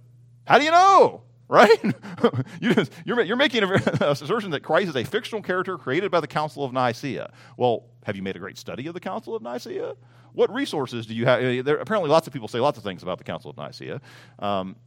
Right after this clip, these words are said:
they, they did, in fact, give us the Nicene Creed, which tells us some things about Christ.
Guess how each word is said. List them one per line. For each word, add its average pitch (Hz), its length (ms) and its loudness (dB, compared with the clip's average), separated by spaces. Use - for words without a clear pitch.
they, 127 160 -4
they 139 160 0
did, 196 140 2
in 175 60 -6
fact, 143 280 4
give 139 100 -2
us 123 80 0
the 107 100 -8
Nicene 104 380 -6
Creed, 139 380 -12
which 113 160 -10
tells 120 180 -2
us 104 80 -18
some 92 120 -14
things 85 180 -14
about 78 180 -12
Christ. 180 440 -2